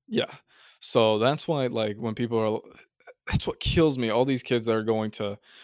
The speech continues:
to Florida and they're going to Alabama, s-, still on their spring break trips in, in the middle of all this, even when they can contract it, they're th-, <sighs> like, "Yeah, you don't feel good," but I just, uh, the reason why you and I are talking today and not yesterday is because I had to go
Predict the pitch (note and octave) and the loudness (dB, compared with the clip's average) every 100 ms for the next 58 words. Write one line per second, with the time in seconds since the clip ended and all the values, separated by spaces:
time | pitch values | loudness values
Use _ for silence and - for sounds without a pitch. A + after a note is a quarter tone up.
0 | - - - C3+ C#3+ C#3 C3 A#2+ A2 A2 | -12 -10 0 6 6 6 4 2 0 0
1 | G#2+ G#2+ G#2 A2 A2 A2+ G#2+ - - - | 0 0 -2 0 0 -2 -4 -8 -8 -8
2 | - G3+ F3 A#2 A#2 - - - _ _ | 4 8 8 6 0 -8 -20 -20 _ _
3 | A#2 A#2 A2 - C#3+ C#3 B2 A#2+ - - | 4 6 2 2 2 4 6 6 4 -2
4 | G2+ - - B2+ - A#2+ A2+ C3 D3 A#2 | -4 -4 -4 -2 0 0 2 6 6 6
5 | A2 G#2 G#2 G#2 - B2 A#2 A2+ G#2+ G#2+ | 4 0 0 -4 -4 -2 0 0 -2 -4
6 | - G2+ - - - - A#2+ A2 C3+ C#3+ | -4 -8 -12 -20 -20 -8 -6 0 2 0
7 | D3+ D3 C#3 A#2+ A#2 D2 A2+ - - _ | 0 2 2 2 -2 -2 -8 -12 -18 _
8 | _ - - - _ _ A#2 - D3 C#3 | _ -18 -18 -20 _ _ -8 0 2 4
9 | C3 D3 C3 B2+ A2+ A2 A2 G#2+ G#2 - | 2 0 -2 -2 0 2 0 0 -4 -6
10 | _ _ _ _ _ _ - C3+ B2+ - | _ _ _ _ _ _ 0 2 -2 -6
11 | - C#2+ - _ - D3 C3 C#3 B2+ A#2 | -10 -14 -20 _ -4 0 2 2 2 0
12 | A2+ A#2+ A#2 A2 - A2+ A2 A2 A#2 A#2+ | 2 2 2 0 0 -2 -2 2 4 6
13 | A#2 G#2+ G#2+ A#2+ B2+ - A2 G#2 G#2+ A2+ | 4 0 -2 0 0 -2 -6 -6 -4 -2
14 | A2 A2 A2 A2 G#2 | 0 -2 -2 -4 -4